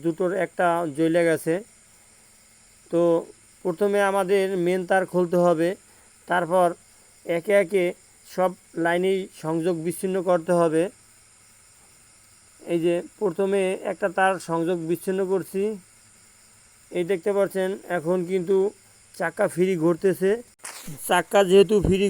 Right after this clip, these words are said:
ঘুরতেছে, তাতে বোঝা যাচ্ছে যে মোটর ভালো আছে,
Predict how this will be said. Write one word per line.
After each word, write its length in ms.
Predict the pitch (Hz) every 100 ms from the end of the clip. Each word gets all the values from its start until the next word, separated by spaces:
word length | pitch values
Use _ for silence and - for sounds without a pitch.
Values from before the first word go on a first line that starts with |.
| 170
ঘুরতেছে, 460 | 185 208 190 190 202 - - _ _ _ _ -
তাতে 220 | 160 202 175
বোঝা 200 | 180 196 190
যাচ্ছে 240 | 185 202 202 180
যে 60 | 185 180
মোটর 260 | 170 185 180 165
ভালো 160 | 175 175
আছে, 160 | 156